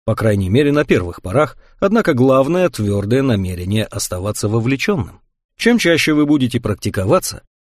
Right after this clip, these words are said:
тем легче вам будет даваться эта практика, и тем успешнее вы сможете удерживать внимание. Вовлеченность в настоящее позволит вам в полной мере оставаться в одной комнате с собеседником.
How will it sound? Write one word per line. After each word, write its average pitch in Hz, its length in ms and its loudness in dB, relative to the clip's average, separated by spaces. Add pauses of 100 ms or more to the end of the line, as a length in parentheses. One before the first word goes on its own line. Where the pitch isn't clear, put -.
(100)
тем 147 180 4
легче 208 340 2
вам 180 220 2
будет 165 300 0
даваться 131 500 0
эта 120 220 0
практика, 104 480 -2
и - 160 -4
тем 104 220 -2
успешнее 95 520 -4
вы 120 120 0
сможете 107 500 0
удерживать 92 600 -4
внимание. 120 580 -2 (680)
Вовлеченность 117 680 2
в 120 60 0
настоящее 107 760 0
позволит 123 560 0
вам 135 220 2
в 123 100 -10
полной 131 360 2
мере 147 300 2
оставаться 131 680 0
в 104 140 0
одной 123 420 0
комнате 143 580 0
с - 60 -4
собеседником. 82 840 -4